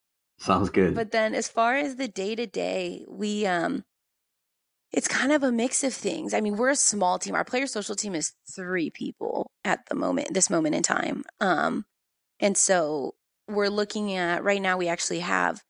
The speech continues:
Speaker 2: one, um, of the seven-month contract positions open, and we'll have another one opening up in about probably September, hopefully, fingers crossed.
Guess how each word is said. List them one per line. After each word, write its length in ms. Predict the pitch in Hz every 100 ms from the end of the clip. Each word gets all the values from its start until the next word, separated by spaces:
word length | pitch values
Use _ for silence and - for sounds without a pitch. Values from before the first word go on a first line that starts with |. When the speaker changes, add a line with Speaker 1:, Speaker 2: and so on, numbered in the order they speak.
| _ _ _ -
Speaker 2:
one, 640 | 190 190 175 165 175 175 - _ -
um, 440 | 185 160 147 156
of 180 | - 185
the 220 | 170 160
seven-month 560 | 175 - 190 175 170 -
contract 480 | - 175 - 180 -
positions 400 | 175 170 175 175
open, 340 | 156 - 170
and 120 | 170
we'll 100 | 170
have 160 | 185 180
another 340 | 180 185 180
one 220 | 170 170 -
opening 420 | - - - 170
up 240 | 160 -
in 280 | 175 87 87 _ _ _ _ _
about 300 | - - -
probably 240 | 214 214 202
September, 540 | - - - 180 190
hopefully, 480 | 165 160 160 202 202
fingers 340 | - 90 87
crossed. 500 | - 90 92 247 -